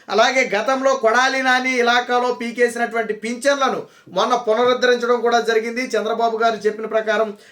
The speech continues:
ఆ పింఛన్లు కూడా కొన్ని అయితే తిరిగి పునరుద్ధరించడం జరిగింది. గతంలో ఎవరికైతే మాట్లాడే స్వేచ్ఛ ఈ లేవో, వాళ్ళంతా ఇప్పుడు స్వేచ్ఛగా వచ్చి మాట్లాడుతున్నారు.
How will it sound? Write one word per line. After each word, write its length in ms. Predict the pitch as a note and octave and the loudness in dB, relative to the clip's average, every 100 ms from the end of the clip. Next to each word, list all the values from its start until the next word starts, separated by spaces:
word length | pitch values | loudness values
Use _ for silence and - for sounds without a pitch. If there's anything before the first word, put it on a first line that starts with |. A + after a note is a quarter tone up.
| - | -2
ఆ 100 | F3 | 0
పింఛన్లు 440 | E3+ A3 B3 B3 | 0 -2 -2 -2
కూడా 220 | A3+ A#3+ A#3+ | 0 2 2
కొన్ని 200 | A3 A3 | 2 0
అయితే 180 | A3 | 0
తిరిగి 240 | A3 G#3 A3 | 0 -2 -4
పునరుద్ధరించడం 800 | G#3+ G3+ G#3+ G#3+ G#3+ G3+ G#3+ G3+ | -4 -4 -2 -2 -2 -2 -4 -2
జరిగింది. 500 | G3+ G3+ G#3 A#3+ A#3+ _ - - G3+ | -2 -2 -4 -4 -6 _ -20 -6 -2
గతంలో 400 | G#3+ C4+ C4+ C4 | 0 0 0 2
ఎవరికైతే 640 | A#3+ B3+ B3+ B3+ A#3+ B3+ | 2 2 0 0 2 0
మాట్లాడే 580 | A3 A3+ A#3+ B3 B3 A#3 | 0 -2 0 0 2 0
స్వేచ్ఛ 520 | G#3 A3+ A3 A#3+ A#3+ | 0 -2 0 2 2
ఈ 180 | A3+ G#3+ | 0 0
లేవో, 580 | G#3+ G#3+ G3+ G3+ B3+ B3 - | 0 2 2 2 0 -4 -2
వాళ్ళంతా 380 | G3+ A#3+ B3 C#4+ | 0 2 2 2
ఇప్పుడు 220 | C#4 C4+ | 2 -4
స్వేచ్ఛగా 400 | B3+ B3+ B3 C4+ | -4 -4 -2 -2
వచ్చి 180 | B3+ B3+ | -2 -2
మాట్లాడుతున్నారు. 760 | B3 A#3+ B3+ B3+ B3 B3 B3 | -2 0 -2 -2 0 2 2